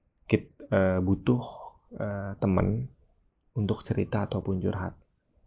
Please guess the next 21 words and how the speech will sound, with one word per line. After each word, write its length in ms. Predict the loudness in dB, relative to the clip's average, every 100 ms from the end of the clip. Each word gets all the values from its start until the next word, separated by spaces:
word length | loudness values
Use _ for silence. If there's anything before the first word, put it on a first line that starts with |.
| _
Apalagi 340 | -2 2 2 2
kita 240 | 0 0 2
adalah 260 | 2 2
makhluk 400 | 0 -4 -2 -2
sosial. 680 | -2 -4 0 2 2 0 -4 -14 -20 -20 _ _ _ -10 -8
Seintrovert 1120 | -8 -8 -2 2 2 4 2 2 0 0 -4 -2
apapun 460 | -2 -2 0 -2
kalian, 760 | 0 -2 -2 0 0 0 0 -2 -8 _ _ _ _ _ _ _ _ -20 _ -6
gue 200 | 4 6 6
yakin 340 | 4 4 4
banget 380 | 4 4 0 -2
kalian 400 | 0 2 4 2
tuh 140 | 2 2
butuh 420 | 2 2 0 -2 -6 _ -20 -20 -20 _ _
satu 400 | -8 -6 -4 -2 -2
orang 480 | -2 0 -2 -4 -4
untuk 220 | -4 -2 2
bisa 320 | 2 2 -2
share 400 | 2 2 2 0
pengalaman 560 | -2 0 0 -2 -4 -2
kalian 640 | 0 2 4 4 2